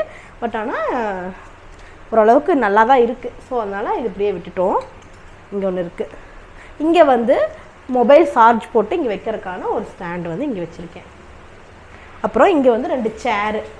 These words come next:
இது நம்ம வெளியில, அ, நாங்க ஈவினிங் டைம் பாத்தீங்கன்னா, ஒரு நாளைக்கு வந்து, அ, மாடியில வெளியில உட்கார்ந்துருப்போம். அதுக்காக ரெண்டு சேர் வந்து இங்க இருக்கு.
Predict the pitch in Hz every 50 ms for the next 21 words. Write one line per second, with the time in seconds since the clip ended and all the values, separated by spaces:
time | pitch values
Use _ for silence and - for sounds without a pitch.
0 | - - 233 226 214 214 220 220 226 220 220 214 220 247 269 277 277 262 247 240
1 | 247 - - - - - - - - - 226 226 220 226 220 220 233 240 262 294
2 | 311 311 294 277 - 247 233 240 233 220 208 - 214 196 196 190 190 220 - 640
3 | 659 508 349 285 247 233 233 233 233 226 214 214 226 233 226 233 208 214 233 320
4 | 508 554 - - - - - - - - - 240 226 214 208 208 202 208 220 233
5 | 240 240 254 240 240 226 214 208 220 233 240 226 202 185 - 226 208 202 185 175
6 | - - 254 269 233 - 202 - 208 190 233 349 320 254 208 202 - - 220 196
7 | 190 202 226 233 226 196 196 247 254 220 185 180 175 151 - 190 196 254